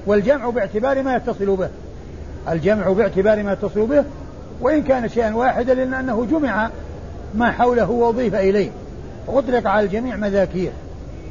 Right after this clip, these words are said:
أطلق على الجميع مذاكير، يعني هو وما حوله، الذكر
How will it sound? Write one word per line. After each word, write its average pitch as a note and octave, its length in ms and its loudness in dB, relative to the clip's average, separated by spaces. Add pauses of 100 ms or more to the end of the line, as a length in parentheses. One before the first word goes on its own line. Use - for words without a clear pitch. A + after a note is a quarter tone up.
(100)
أطلق G#3+ 340 0
على F#3 200 2
الجميع G3 440 -2 (800)
مذاكير، G3 640 2 (240)
يعني F#3 260 0
هو A3+ 280 4
وما G#3 180 -2
حوله، F3+ 440 -2
الذكر A3+ 460 0